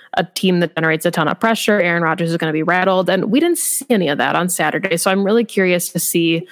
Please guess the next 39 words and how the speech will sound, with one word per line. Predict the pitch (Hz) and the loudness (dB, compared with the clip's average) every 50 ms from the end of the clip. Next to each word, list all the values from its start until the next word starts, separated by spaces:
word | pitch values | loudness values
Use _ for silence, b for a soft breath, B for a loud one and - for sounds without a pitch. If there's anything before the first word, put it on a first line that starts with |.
| B B B B - | B B B B -2
kind | - 202 202 196 | 0 2 2 2
of | 190 185 | 2 2
what | 185 185 175 - | 0 0 0 0
the | 180 | -2
Bucs | 165 - 180 196 - - - | 0 0 0 0 -2 -2 -2
defense | 180 175 - 170 160 170 - | -2 0 0 0 -2 -2 -2
does | - 156 160 156 | -2 -2 0 0
when | 165 165 | -2 -2
it | 156 | -2
comes | - 170 165 - | -2 -4 -4 -4
to | - 175 | -4 -2
talent, | - 165 160 - | 0 0 0 0
because | 190 180 196 185 185 214 | 0 2 2 2 2 2
you | 214 240 | 2 2
and | 233 220 | 2 2
I | 202 | 2
have | 190 185 | 0 0
talked, | - 190 165 165 165 - - - 214 - 190 - - | 0 0 0 0 0 -2 -6 -8 -8 -8 -8 -4 -2
they | 190 196 190 170 - - _ - | 0 2 2 0 -2 -4 _ 0
obviously | 190 208 196 208 208 - - 196 | 0 2 2 2 2 2 2 2
have | 185 185 180 170 | 2 2 0 0
a | 165 | 0
lot | 165 160 180 | 0 2 2
of | 185 180 | 0 -2
speed. | - - - 165 160 160 160 170 165 B B B B B B - | -4 -4 -4 -2 -2 0 -2 -2 -4 B B B B B B -2
I | 202 | 0
think | 202 196 | 0 2
the | 196 | 2
middle | 190 185 185 185 185 | 2 2 2 2 2
of | 185 175 | 2 0
the | 180 | 0
defense | 175 175 175 165 - 165 165 165 | 0 0 -2 -2 -2 -4 -4 -6
is | - - | -6 -4
gonna | 180 170 165 | -2 -2 0
be | 165 160 | -2 -4
key | - - - 170 170 | -4 -4 -4 -4 -2
for | 165 165 | -2 -4
both | 156 165 175 175 180 180 - | -4 -2 -2 -2 -2 -4 -6
teams. | - 170 151 147 151 156 160 - - - | -6 -4 -4 -2 -2 -4 -4 -6 -8 -12